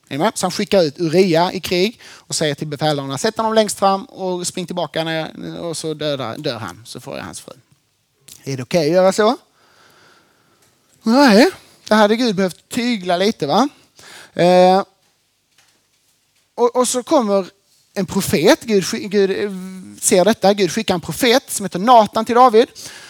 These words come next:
Nathan berättar en fin historia om två grannar. Eh, den ena har massvis med får, hej. Eh, och den andra har, andra har ett litet lamm som liksom typ är hans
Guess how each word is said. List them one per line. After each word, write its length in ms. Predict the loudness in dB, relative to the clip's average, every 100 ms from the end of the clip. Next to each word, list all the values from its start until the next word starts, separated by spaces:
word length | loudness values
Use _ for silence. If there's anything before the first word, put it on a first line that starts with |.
| -20 _
Nathan 360 | 0 0 2
berättar 280 | 0 2 0
en 60 | 2
fin 240 | 0 0
historia 600 | -2 0 2 4 6 6
om 180 | 2 -4
två 180 | 0 0
grannar. 800 | 2 4 6 4 4 6 4 2 -12 _ -20 -20 _
Eh, 160 | -2 2
den 160 | 2
ena 260 | 2 2 4
har 240 | 2 2
massvis 760 | 2 6 8 6 0 0 0 0
med 140 | 0
får, 340 | 4 6 6 2
hej. 320 | 0 -2 -2 -10 -20 -20 -4
Eh, 260 | 2 2
och 160 | 4 6
den 100 | 8
andra 200 | 8 6
har, 200 | 4 4 0
andra 240 | 0 2 2
har 100 | 0 0
ett 280 | -2 -2
litet 300 | -4 -2 -2
lamm 260 | -2 -2 -4
som 180 | -8 -10
liksom 220 | -10 -10
typ 180 | -8 -4
är 60 |
hans 320 | -4 -4 -8